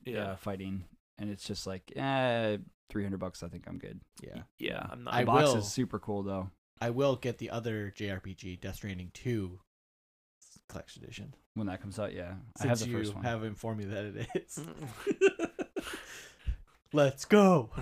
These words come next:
Speaker 2: Yeah, we should do it.
Speaker 1: <laughs> Uh, yeah, I mean, I don't know. Like,
Speaker 2: I have all the notes prepared for Death Stranding. We
Speaker 1: You
Speaker 2: could
Speaker 1: do?
Speaker 2: just, yeah, we could
Speaker 1: You have it all ready to go?
Speaker 2: We could cancel Crisis Core.
Speaker 1: Yeah, I guess we could and go for it. Um,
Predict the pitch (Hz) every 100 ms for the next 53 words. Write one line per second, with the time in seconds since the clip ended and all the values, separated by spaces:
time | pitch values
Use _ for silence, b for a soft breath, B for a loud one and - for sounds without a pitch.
0 | 143 - 123 135 - 113 107 120 - B
1 | B B B B - 135 123 139 135 107
2 | 101 - 139 139 147 147 - _ - 175
3 | 135 113 101 101 110 131 113 147 156 143
4 | 127 113 117 - 110 113 107 - 95 95
5 | - 95 95 92 92 87 - 113 113 104
6 | 104 151 - 92 92 95 98 - 190 113
7 | 110 104 104 107 104 104 110 139 117 98
8 | - 98 92 98 95 95 - - 101 101
9 | - 107 104 - - - - 170 175 _
10 | - - - - - - _ _ b b
11 | b b - 110 101 95 98